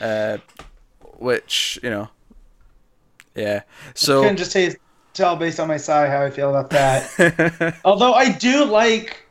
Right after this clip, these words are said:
Speaker 2: uh, Joker calling him useless, because that's what we've called him numerous times. I don't know if, you know, sharing a thought with the Joker is th-, necessarily the best thing,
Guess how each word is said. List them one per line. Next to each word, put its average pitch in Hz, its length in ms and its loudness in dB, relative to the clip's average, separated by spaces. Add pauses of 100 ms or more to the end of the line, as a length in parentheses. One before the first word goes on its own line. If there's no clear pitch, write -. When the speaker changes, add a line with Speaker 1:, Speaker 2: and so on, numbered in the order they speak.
(160)
Speaker 2:
uh, 185 240 2
Joker 185 400 2
calling 175 280 -4
him 175 140 -6
useless, 196 440 0
because 160 340 -4
that's 156 180 -2
what 160 100 -4
we've 160 180 0
called 156 220 4
him 156 240 -2 (640)
numerous 160 380 2
times. 175 340 0
I 180 60 4
don't 214 140 4
know 214 80 4
if, 175 180 -6 (140)
you 196 120 -4
know, 170 260 -6
sharing 170 440 -4
a 160 140 0
thought 160 340 0
with 165 100 -10
the 160 80 -8
Joker 156 300 -2
is 156 160 -4
th-, 151 140 -8
necessarily 160 440 -2
the 147 80 -2
best 160 220 0
thing, 208 340 2